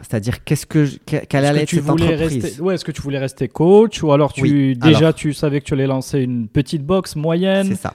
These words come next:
Speaker 2: Que tu allais le cou-, euh, couvrir le Maroc de plusieurs box ? C'était quoi l'idée au départ ?
Speaker 1: Euh, au départ, c'était ouvrir, alors, couvrir le Maroc de plusieurs box, oui, à horizon plus lointain,
Speaker 2: <laughs>
Speaker 1: mais ouvrir déjà cette première box
Speaker 2: D'accord.
Speaker 1: dans une taille relativement petite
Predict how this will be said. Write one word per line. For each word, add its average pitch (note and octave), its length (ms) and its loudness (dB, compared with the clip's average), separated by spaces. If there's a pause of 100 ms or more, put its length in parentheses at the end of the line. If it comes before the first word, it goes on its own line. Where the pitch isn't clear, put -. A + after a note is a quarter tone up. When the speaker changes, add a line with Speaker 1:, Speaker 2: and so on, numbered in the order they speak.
Speaker 2:
Que - 160 -20
tu D3+ 100 0
allais D3 160 4
le C#3+ 280 2
cou-, D#3 200 -2
euh, C#3+ 360 -2 (260)
couvrir D#3+ 360 0
le D#3 120 4
Maroc D#3 340 2
de C#3+ 80 0
plusieurs D3+ 400 0
box ? G3 300 0
C'était D3 200 -4
quoi E3+ 160 -2
l'idée A#2+ 260 -4 (500)
au C#3 80 -2
départ ? C3+ 240 2
Speaker 1:
Euh, G#2+ 240 2 (180)
au C#3 140 4
départ, F3 580 2
c'était - 460 -6
ouvrir, B2+ 340 -4
alors, G2 220 -6 (340)
couvrir A#2+ 260 -4
le A#2+ 80 2
Maroc G#2 200 -2
de G2+ 80 -4
plusieurs G#2 260 0
box, F#2 260 -10
oui, C#3 200 -4
à F#2 1000 -4
horizon A2 320 0
plus A2 140 0
lointain, G#2 360 2 (120)
Speaker 2:
<laughs> - 140 -20
Speaker 1:
mais A#2+ 120 0
ouvrir F3 300 6
déjà D3 180 8
cette - 240 -2
première C#3 380 0
box - 340 -16 (160)
Speaker 2:
D'accord. A#2+ 260 -6
Speaker 1:
dans A#2+ 140 0
une A#2+ 160 -6
taille G#2 260 -4 (840)
relativement B2 600 -2
petite - 520 -6